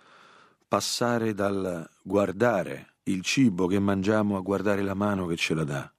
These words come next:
e credere che quella mano è una mano generosa. Molti degli errori delle persone, molti dei nostri peccati derivano appunto dal cercare soluzioni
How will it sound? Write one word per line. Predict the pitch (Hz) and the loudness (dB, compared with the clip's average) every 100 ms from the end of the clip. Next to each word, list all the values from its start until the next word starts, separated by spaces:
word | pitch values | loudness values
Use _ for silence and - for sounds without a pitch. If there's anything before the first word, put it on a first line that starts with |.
| _ | _
e | - 104 | -2 0
credere | - 110 104 92 | 2 4 2 0
che | 90 | -4
quella | - 110 98 | 0 2 2
mano | 98 90 71 65 - _ _ _ | 2 0 -2 -8 -14 _ _ _
è | 98 | -2
una | 98 | 0
mano | 98 104 101 | 2 2 0
generosa. | 92 95 90 82 60 60 - _ - - - - - - - - - - | 0 2 4 2 0 -8 -16 _ -20 -20 -20 -20 -20 -20 -20 -20 -20 -2
Molti | 98 127 135 120 113 | 4 6 4 2 2
degli | 104 101 | 4 4
errori | 98 101 98 | 4 4 4
delle | 90 87 | 2 0
persone, | 90 82 - 104 95 73 69 | -2 -4 0 2 2 -2 -4
molti | 87 113 110 104 87 85 | 2 4 6 4 0 -4
dei | 90 | -4
nostri | 95 98 - 85 | -4 -4 -4 -4
peccati | 90 - 101 98 | -2 0 0 2
derivano | 95 104 104 98 92 92 | 0 2 2 2 0 -2
appunto | - 92 - 117 92 78 - 73 - - - - - | -4 -4 2 2 4 0 -6 -8 -10 -20 -20 -18 -10
dal | 90 107 101 | -2 0 2
cercare | 95 117 101 - 117 107 | 0 0 0 0 2 2
soluzioni | 98 120 104 101 - 110 117 113 110 101 | 2 2 2 2 2 6 6 6 2 0